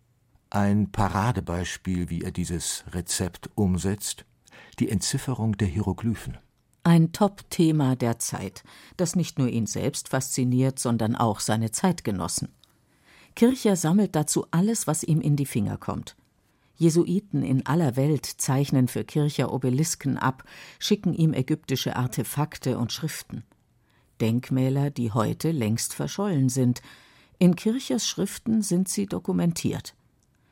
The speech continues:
Speaker 2: So entsteht ein gewaltiges Archiv, die größte Sammlung von ägyptischen Gegenständen der damaligen Zeit.
Speaker 1: Um den Code zu knacken, analysiert und vergleicht Kircher die Funde,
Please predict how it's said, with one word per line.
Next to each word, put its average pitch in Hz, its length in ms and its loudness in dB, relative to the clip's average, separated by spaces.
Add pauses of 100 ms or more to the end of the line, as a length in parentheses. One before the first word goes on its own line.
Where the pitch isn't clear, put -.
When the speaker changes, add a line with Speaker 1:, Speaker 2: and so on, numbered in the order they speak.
(280)
Speaker 2:
So 202 260 2
entsteht 147 560 -2
ein 156 140 2
gewaltiges 156 720 -2
Archiv, 120 600 -2 (340)
die 139 80 0
größte 156 460 2
Sammlung 135 480 4
von 131 200 0
ägyptischen 151 600 -2
Gegenständen 123 800 -2
der 120 160 -2
damaligen 110 640 0
Zeit. - 420 -6 (800)
Speaker 1:
Um 120 160 2
den 110 160 2
Code 147 220 -4
zu - 180 -6
knacken, 101 640 -2
analysiert 120 640 2
und 117 80 -2
vergleicht 101 580 -2
Kircher 82 440 -6
die 80 100 -6
Funde, 82 460 -4